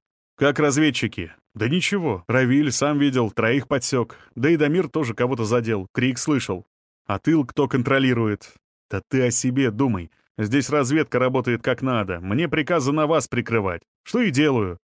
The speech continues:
Горшков спросил: "Сколько казбеков завалил?"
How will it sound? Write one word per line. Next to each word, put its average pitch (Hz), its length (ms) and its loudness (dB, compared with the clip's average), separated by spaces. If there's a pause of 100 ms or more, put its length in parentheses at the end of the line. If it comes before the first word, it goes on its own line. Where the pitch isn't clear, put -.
(340)
Горшков 104 480 -2
спросил: 120 600 -4 (520)
"Сколько 117 420 -2
казбеков 113 520 0
завалил?" 110 500 0